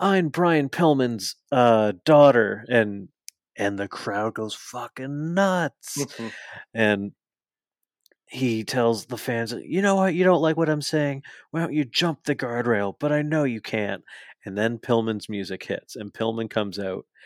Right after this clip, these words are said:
Speaker 1: and he starts shutting down M J F by, uh, by putting over Cincinnati, putting over Moxley, putting over his dad, saying that it is a, a city of badasses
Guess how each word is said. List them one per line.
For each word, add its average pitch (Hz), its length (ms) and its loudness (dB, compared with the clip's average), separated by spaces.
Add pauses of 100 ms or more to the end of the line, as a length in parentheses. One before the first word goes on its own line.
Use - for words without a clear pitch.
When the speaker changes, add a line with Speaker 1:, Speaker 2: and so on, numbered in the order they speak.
(400)
Speaker 1:
and 107 160 -4
he 113 160 0
starts 113 520 4
shutting 110 440 2
down 110 400 4
M 107 220 -2
J 101 220 -2
F 95 480 -4
by, 98 300 2
uh, 95 320 -4 (420)
by 104 100 0
putting 104 380 2
over 98 340 -4
Cincinnati, 101 1040 -2 (300)
putting 101 300 0
over 92 320 -8
Moxley, 104 840 -2
putting 95 320 -6
over 95 260 -8
his - 200 -18 (120)
dad, 104 600 2 (280)
saying 107 300 0
that 95 140 -4
it 101 60 -4 (120)
is 95 220 -6
a, 92 280 -4 (440)
a 117 80 -8
city 107 680 -2 (420)
of 196 220 -2 (240)
badasses 98 960 2